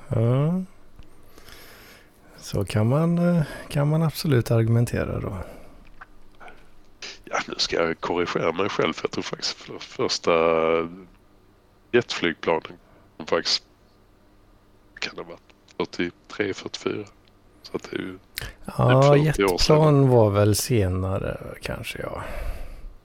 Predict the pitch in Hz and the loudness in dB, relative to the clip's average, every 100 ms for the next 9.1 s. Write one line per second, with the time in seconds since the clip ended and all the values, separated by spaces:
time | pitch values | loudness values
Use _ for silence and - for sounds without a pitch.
0 | - - 131 123 139 117 90 151 151 131 | -20 -4 2 6 6 6 6 6 6 6
1 | 110 113 143 131 127 127 123 120 113 110 | 4 2 4 4 6 4 4 4 4 2
2 | 110 117 - 120 113 107 110 110 110 113 | 0 -4 -4 -4 0 0 0 0 0 2
3 | 110 - 120 107 107 110 110 101 - - | 2 2 2 2 4 4 4 2 -2 -10
4 | - - _ - - - _ _ _ _ | -16 -20 _ -20 -20 -20 _ _ _ _
5 | _ - - - 135 120 110 - 107 110 | _ -20 -18 -4 0 2 2 2 2 2
6 | 110 110 104 104 104 107 - 117 - - | 4 2 4 2 0 -4 -8 -8 -8 -8
7 | - - - _ _ _ _ _ _ _ | -12 -16 -20 _ _ _ _ _ _ _
8 | - 131 110 107 107 107 107 - - 90 | -6 0 2 4 4 4 4 4 6 4